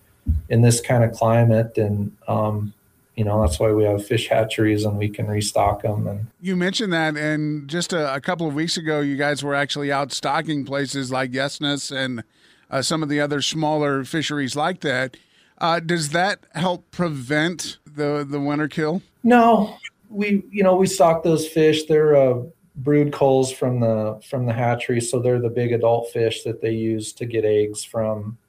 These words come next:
Speaker 1: for spawning, and they come available this time of year usually. Um, and we try to put 'em in community fisheries, places like Bryan Stock Trail or Yesness, where, you know, people have easy access to 'em that may not otherwise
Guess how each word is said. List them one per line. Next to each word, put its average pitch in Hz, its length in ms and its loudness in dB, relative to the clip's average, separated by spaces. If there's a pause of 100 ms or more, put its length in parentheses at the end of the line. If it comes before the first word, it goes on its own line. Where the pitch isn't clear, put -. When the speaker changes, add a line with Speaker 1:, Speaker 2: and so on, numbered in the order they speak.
(120)
Speaker 1:
for 110 160 -4
spawning, 104 580 -2
and 104 200 -6 (300)
they 151 100 2
come 139 240 2
available 113 600 4
this 113 180 0
time 113 280 -2
of 110 60 -4
year 107 560 -2
usually. 107 580 -4 (500)
Um, 104 460 -2
and 113 80 -2
we 113 100 2
try 117 220 2
to 110 60 4
put 110 240 2
'em 110 120 2
in 107 140 -4
community 107 540 -6
fisheries, 104 920 -4 (340)
places 107 400 0
like 101 200 -4
Bryan 101 240 -2
Stock 98 320 -2
Trail 104 260 0
or 101 100 0
Yesness, 98 560 -4
where, 117 240 -4 (460)
you 117 80 0
know, 107 60 2
people 117 420 2
have 107 160 4
easy 104 260 0
access 101 540 0
to 107 220 -4
'em 104 140 -6
that 107 160 -6 (180)
may 107 160 0
not 104 240 -2
otherwise 101 720 -2